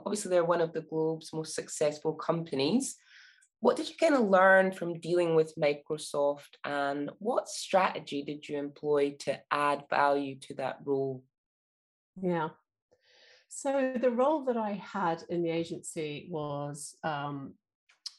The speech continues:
Speaker 2: it was called Senior Program Director, but basically what that meant was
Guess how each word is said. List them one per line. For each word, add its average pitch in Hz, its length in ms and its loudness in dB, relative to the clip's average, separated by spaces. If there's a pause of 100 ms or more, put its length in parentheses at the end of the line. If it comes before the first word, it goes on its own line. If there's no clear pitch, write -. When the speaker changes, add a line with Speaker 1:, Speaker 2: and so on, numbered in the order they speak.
Speaker 2:
it - 280 -12
was 156 200 -12
called 151 220 -14
Senior 180 320 -4
Program 147 460 -12
Director, 131 440 -12
but - 160 -10
basically 180 400 -2
what 156 240 -6
that 151 180 -6
meant 170 260 0
was 143 440 -4